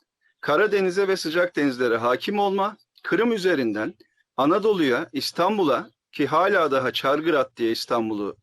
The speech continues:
e, söylerler, İstanbul'u ele geçirme ve buradan da Akdeniz'e inme politikalarının, e,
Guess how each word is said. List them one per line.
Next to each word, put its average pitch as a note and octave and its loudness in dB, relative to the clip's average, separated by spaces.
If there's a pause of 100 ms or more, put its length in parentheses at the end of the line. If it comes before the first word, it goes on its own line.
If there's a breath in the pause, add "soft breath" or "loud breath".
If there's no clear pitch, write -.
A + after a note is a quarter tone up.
e, G#2 -6
söylerler, A2 -2 (440 soft breath)
İstanbul'u G3 0
ele C3+ 4
geçirme G3+ -4 (100)
ve F3 0
buradan F3 2
da F#3 4
Akdeniz'e D#3+ 2
inme D#3 2
politikalarının, C3 -2 (520 soft breath)
e, B2 2